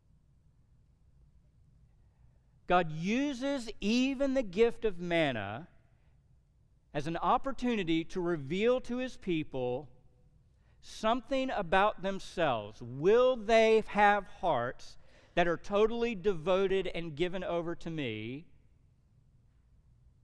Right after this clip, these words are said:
or will they not? And in the event that their hearts are shown to be fickle and weak, God then will set about the task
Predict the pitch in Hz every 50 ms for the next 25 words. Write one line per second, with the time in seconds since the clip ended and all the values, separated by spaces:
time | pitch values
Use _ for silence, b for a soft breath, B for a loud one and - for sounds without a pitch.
0 | _ _ _ _ _ _ _ _ _ - 147 151 147 139 147 139 139 139 135 127
1 | 127 117 101 90 90 - _ - _ _ - _ _ _ _ _ _ _ _ _
2 | _ _ _ _ _ _ _ _ _ _ _ _ b b b b b b 151 156
3 | 180 180 190 240 262 254 269 262 233 208 247 220 175 165 170 - 156 165 156 160
4 | 135 180 196 233 254 220 - 240 240 208 208 196 - 185 180 - - 220 214 214
5 | 214 202 - 196 165 185 185 180 165 - - - 262 247 - 208 185 175 170 185
6 | 175 160 160 160 156 185 214 185 151 160 - - 139 120 165 185 208 226 214 170
7 | 170 165 165 165 156 156 - - 196 208 196 165 185 180 190 - - 185 - -
8 | 170 143 127 120 120 131 156 - -